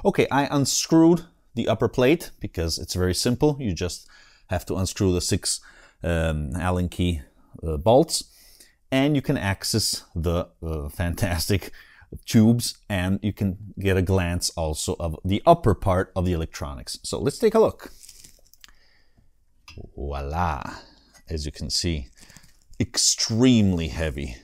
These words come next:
beautifully built. Okay, so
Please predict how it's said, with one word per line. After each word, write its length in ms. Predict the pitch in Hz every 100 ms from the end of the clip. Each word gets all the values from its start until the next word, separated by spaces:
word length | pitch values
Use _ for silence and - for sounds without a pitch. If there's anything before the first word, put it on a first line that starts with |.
| _ _ _ _
beautifully 500 | - 98 92 85 90
built. 460 | 85 80 78 - - _ _ - - - _ _ - - -
Okay, 540 | 233 123 76 50 - - - - -
so 360 | - 170 87